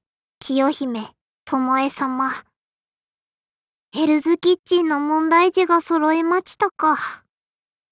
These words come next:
お坂部姫と鈴鹿様がいないだけマシかもでちね。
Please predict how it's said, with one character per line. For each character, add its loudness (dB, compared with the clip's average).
お -6
坂 0
部 2
姫 -4
と -10
鈴 -2
鹿 -6
様 -4
が -8
い -4
な -4
い -4
だ -2
け -4
マ -4
シ -4
か -2
も 0
で -4
ち -12
ね。 -10